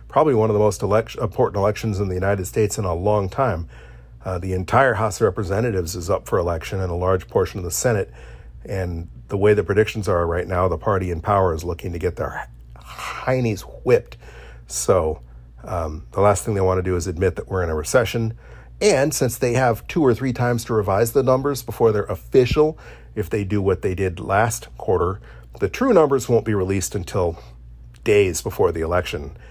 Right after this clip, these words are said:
And then they can come out and say, "Oh, yeah, we were in a recession, but look at all the other great things we're doing." And, and by the way, the guys that are running against you are evil,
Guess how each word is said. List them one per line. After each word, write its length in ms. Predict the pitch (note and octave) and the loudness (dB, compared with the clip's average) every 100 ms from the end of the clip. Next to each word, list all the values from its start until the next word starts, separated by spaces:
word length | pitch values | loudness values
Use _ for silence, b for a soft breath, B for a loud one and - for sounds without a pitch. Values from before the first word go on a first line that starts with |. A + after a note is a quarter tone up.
| B - | B 0
And 120 | G#2+ | 2
then 120 | C3+ | 6
they 80 | A#2+ | 6
can 80 | G#2 | 6
come 120 | G#2+ | 4
out 60 | |
and 100 | G2+ | 4
say, 120 | G2 A2 | 4 4
"Oh, 160 | A#2 | 6
yeah, 180 | A#2 A2 | 6 4
we 160 | G2+ G#2+ | 4 2
were 180 | A2 | 2
in 60 | G2+ | 2
a 40 | |
recession, 520 | G2 F#2 G#2+ F#2+ B2+ G2+ | 0 0 -2 -2 -4 -4
but 240 | F#2 - B B B | -4 -4 B B B
look 140 | B2+ D3 | 2 6
at 60 | |
all 120 | C3+ | 6
the 100 | A#2+ | 8
other 140 | A#2 A2+ | 4 6
great 240 | A2 G2+ | 2 2
things 180 | A2+ G2+ | 0 -2
we're 120 | G#2 | -2
doing." 280 | G2 G2 G2 | 0 0 0
And, 180 | F#2+ F#2+ | 0 -2
and 160 | G2 F#2+ | 0 2
by 120 | G2+ | 4
the 100 | G2+ | 4
way, 140 | G2+ | 2
the 140 | F#2+ F2+ | 2 0
guys 380 | F#2+ G2 G2+ | 4 4 2
that 100 | - | -2
are 60 | F#2+ | -2
running 240 | G2 G2 | 0 0
against 280 | F#2 F#2+ - | 0 -4 -4
you 100 | G#2+ | -4
are 80 | F2+ | -4
evil, 420 | - B2 A#2 B2 | -2 -2 0 0